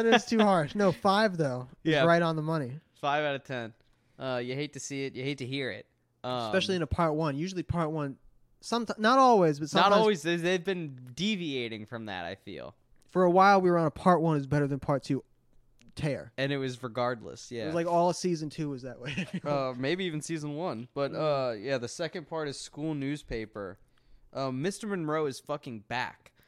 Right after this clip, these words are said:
Speaker 2: Uh, a
Speaker 1: He
Speaker 2: man we had semi-forgotten about.
Speaker 1: <laughs> Completely forgot about him.
Speaker 2: Also, where's, uh,
Speaker 1: Didn't miss him.
Speaker 2: uh, Principal Wright?
Speaker 1: Principal Wright is, uh,
Speaker 2: He has been
Speaker 1: A F K.
Speaker 2: A F K for a while,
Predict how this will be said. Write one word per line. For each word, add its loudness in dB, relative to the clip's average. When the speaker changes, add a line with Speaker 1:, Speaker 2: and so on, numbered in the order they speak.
Speaker 2:
Uh, 0
a -4
Speaker 1:
He -2
Speaker 2:
man -2
we -2
had -4
semi-forgotten -2
about. 2
Speaker 1:
<laughs> -
Completely 4
forgot 2
about -2
him. -10
Speaker 2:
Also, 4
where's, 2
uh, 2
Speaker 1:
Didn't 6
miss 6
him. -4
Speaker 2:
uh, -20
Principal -4
Wright? 0
Speaker 1:
Principal -4
Wright 2
is, -4
uh, -4
Speaker 2:
He 0
has -2
been 2
Speaker 1:
A -10
F -10
K. 0
Speaker 2:
A 0
F -6
K 0
for -2
a 0
while, 0